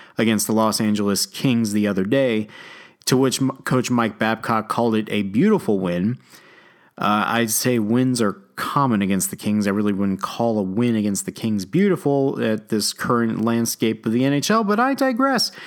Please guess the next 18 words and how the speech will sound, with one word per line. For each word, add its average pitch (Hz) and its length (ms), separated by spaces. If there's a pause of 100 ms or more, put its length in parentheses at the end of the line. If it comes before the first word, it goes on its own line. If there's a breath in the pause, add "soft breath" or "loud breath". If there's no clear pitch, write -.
(220 loud breath)
If 165 260
you 185 240
need 190 340
any 220 300
bit 175 440 (420)
of 147 300 (100)
extra 185 400
motivation, 170 640
the 107 200
extra - 340 (100)
oomph, 147 380 (580)
if 127 180
you're 143 140
a 127 40
Toronto 127 340
Maple 117 320
Leafs 104 280
fan, 90 380